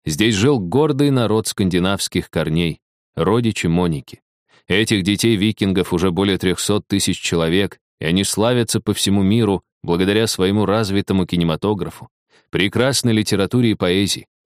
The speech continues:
интересным музыкальным новинкам, достижениям в спорте и общему вкладу в культуру,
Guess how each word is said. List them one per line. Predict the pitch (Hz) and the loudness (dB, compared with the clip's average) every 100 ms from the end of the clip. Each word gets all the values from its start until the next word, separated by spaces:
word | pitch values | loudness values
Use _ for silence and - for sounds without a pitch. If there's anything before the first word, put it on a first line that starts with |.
| _ _ | _ _
интересным | 85 92 104 143 - 131 | -2 0 2 2 2 2
музыкальным | 123 107 107 123 123 113 | 2 2 0 0 2 2
новинкам, | 107 98 123 117 76 82 | 2 2 0 0 -2 -2
достижениям | 104 104 98 131 113 107 | 0 0 0 2 2 0
в | |
спорте | - - 127 113 113 | -2 -2 -2 0 -2
и | - 110 - | 0 -4 0
общему | 123 123 - 120 | 0 0 0 -2
вкладу | - 92 98 92 | -2 -2 0 0
в | - | -4
культуру, | - 78 - 131 113 | -4 -4 0 0 0